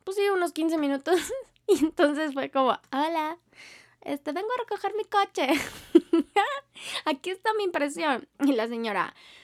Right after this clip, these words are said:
"Sí, perfecto. ¿Tu identificación?". "Claro, aquí está mi pasaporte". "Ok, perfecto. Ahora necesito la tarjeta de crédito con el nombre de, eh, bueno, la tarjeta de crédito con la que se hizo la reservación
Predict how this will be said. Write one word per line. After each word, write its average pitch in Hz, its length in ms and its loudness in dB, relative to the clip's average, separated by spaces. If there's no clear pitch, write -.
"Sí, 381 460 2
perfecto. - 460 -4
¿Tu 381 80 2
identificación?". 330 720 -2
"Claro, 440 400 -8
aquí 226 180 -12
está 381 200 -8
mi 453 100 -4
pasaporte". - 640 -6
"Ok, 453 160 4
perfecto. 285 380 0
Ahora 202 280 4
necesito 269 460 -4
la 226 80 -4
tarjeta 349 340 -4
de 381 100 0
crédito 311 680 0
con 349 340 4
el 277 240 4
nombre 311 420 2
de, 285 440 0
eh, 240 360 -2
bueno, 247 160 4
la 226 100 4
tarjeta 285 280 0
de 381 60 4
crédito 359 320 -2
con 320 120 -2
la 262 100 -2
que 240 80 -8
se 254 140 -6
hizo 277 160 -4
la 302 140 -2
reservación 330 500 0